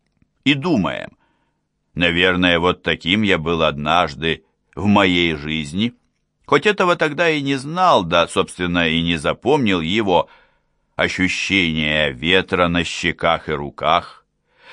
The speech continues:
высвобождения, воли, легкости на подъем. А поскольку мы его давно не испытывали, нам хочется на этот раз задержать их.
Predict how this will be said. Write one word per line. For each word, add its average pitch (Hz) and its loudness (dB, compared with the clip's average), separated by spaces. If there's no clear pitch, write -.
высвобождения, 87 0
воли, 104 2
легкости 101 2
на 87 0
подъем. 76 -2
А 95 2
поскольку 170 2
мы 165 2
его 151 4
давно 131 2
не 85 0
испытывали, 92 -4
нам 95 2
хочется 113 0
на 95 4
этот 95 2
раз 98 2
задержать 85 -2
их. - -18